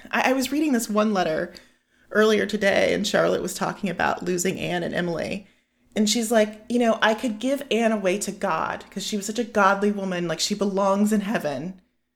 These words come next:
But Emily belongs on earth, and I miss her most of all." <laughs> Like, she just was like, I mean,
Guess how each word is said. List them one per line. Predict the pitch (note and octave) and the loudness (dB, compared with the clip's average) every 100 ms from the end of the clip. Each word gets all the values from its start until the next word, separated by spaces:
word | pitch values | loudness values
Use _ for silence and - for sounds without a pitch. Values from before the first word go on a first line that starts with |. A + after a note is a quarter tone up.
| _ _ | _ _
But | - G#3 - | 0 0 4
Emily | G#3 G#3+ A#3+ C4 | 6 6 6 4
belongs | B3 B3 G3+ F3 F3 | 4 4 4 4 2
on | E3+ F3 | 0 2
earth, | D3+ D3 E3+ | 0 0 -2
and | D#3+ | -2
I | D#3+ D#3 | -2 -2
miss | F3 D#3+ - | -4 -4 -4
her | E3+ | -4
most | C3+ C#3 - | -4 -6 -4
of | - | 0
all." | F2+ - G3+ - | 0 0 -4 -2
<laughs> | A3 - - | -2 -2 2
Like, | G3 F3 | 2 4
she | - C4+ | 4 4
just | B3 A#3 G3+ | 4 2 0
was | G3+ | -2
like, | F3 D3+ - | 0 0 0
I | |
mean, | A3 | 0